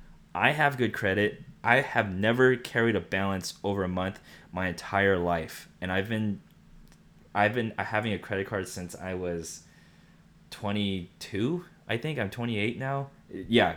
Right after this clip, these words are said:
granted, I've only had it for, like, six years, I guess. But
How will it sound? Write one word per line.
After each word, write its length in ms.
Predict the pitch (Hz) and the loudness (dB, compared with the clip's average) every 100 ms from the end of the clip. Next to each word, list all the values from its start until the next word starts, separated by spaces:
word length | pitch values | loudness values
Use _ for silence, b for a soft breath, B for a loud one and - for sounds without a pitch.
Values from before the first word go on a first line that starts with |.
| - | -2
granted, 320 | 107 107 107 - | 2 4 2 2
I've 180 | 98 101 | 0 2
only 200 | 113 107 | 2 2
had 180 | 104 | 2
it 160 | 104 - | 2 0
for, 140 | 95 | -2
like, 160 | 90 - | -2 -2
six 320 | - 101 - | -6 -6 -6
years, 300 | 87 98 104 - | -4 -4 -4 -4
I 60 | |
guess. 360 | 104 113 117 - B B B B - | -2 0 -2 -6 B B B B 0
But 300 | 110 98 | 4 4